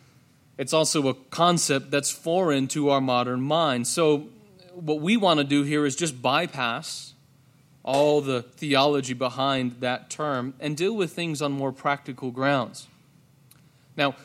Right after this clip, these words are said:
whatever the elementary principles of the world are, they are elementary. That is,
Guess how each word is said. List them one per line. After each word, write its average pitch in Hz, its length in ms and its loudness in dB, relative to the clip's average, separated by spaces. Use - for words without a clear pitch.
whatever 165 800 2
the 147 400 -2
elementary 165 760 0
principles 151 800 -2
of 131 180 -2
the 135 80 -2
world 127 380 0
are, 156 600 2
they 139 200 0
are 127 480 -2
elementary. 151 640 -4
That 131 160 -2
is, 139 420 -4